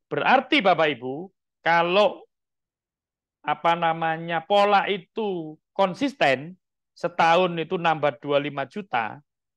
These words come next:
berarti sekarang kira-kira berapa? Tiga tahun, berarti tujuh puluh lima, ya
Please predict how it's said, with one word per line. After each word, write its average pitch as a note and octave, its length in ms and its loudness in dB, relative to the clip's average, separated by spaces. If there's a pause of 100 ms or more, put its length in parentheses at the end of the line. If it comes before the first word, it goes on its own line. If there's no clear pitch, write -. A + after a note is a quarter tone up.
(180)
berarti D#3 400 -2
sekarang F#3 560 -2
kira-kira F3 400 -2
berapa? C3 400 -6 (1200)
Tiga - 240 -4
tahun, F3 560 0 (640)
berarti C#3+ 400 -6
tujuh - 160 -16
puluh C#3 240 -2
lima, C#3+ 400 -4 (640)
ya A#2+ 240 0